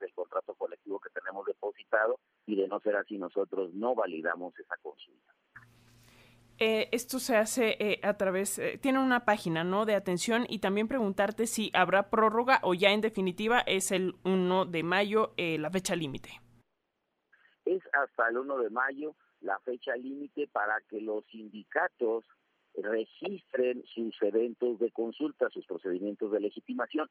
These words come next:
Speaker 1: Sin embargo, eh, pueden desahogarlos porque se revence, eh, el término para registrar este primero de mayo, tienen tres meses más, o sea, hasta el treinta y uno de julio, para realizar sus votaciones. Y en ese sentido, pues nosotros vamos a estar muy atentos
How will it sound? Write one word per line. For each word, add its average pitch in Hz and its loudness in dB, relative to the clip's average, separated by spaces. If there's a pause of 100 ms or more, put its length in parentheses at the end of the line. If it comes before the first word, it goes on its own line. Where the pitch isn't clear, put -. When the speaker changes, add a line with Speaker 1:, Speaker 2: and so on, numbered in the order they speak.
(120)
Speaker 1:
Sin 120 -2
embargo, 135 0 (460)
eh, 110 0
pueden 123 0
desahogarlos 117 -2
porque 73 -14
se 78 -6
revence, 92 -4
eh, - -6 (220)
el 78 -8
término 95 -4
para 87 -2
registrar 95 -8
este - -10
primero 104 -2
de 110 0
mayo, 110 -2
tienen 123 -8
tres 120 -2
meses 135 -10
más, 202 -6
o - -20
sea, 123 0
hasta 113 -4
el 104 -4
treinta 98 -12
y 110 -2
uno 135 -4
de 135 -2
julio, 139 -4 (420)
para 104 2
realizar 98 -4
sus 101 -16
votaciones. 80 -8 (340)
Y 85 -2
en 95 -2
ese 123 0
sentido, 120 0
pues 113 -4
nosotros 110 -2
vamos 107 0
a 101 0
estar 104 0
muy 143 0
atentos 110 -2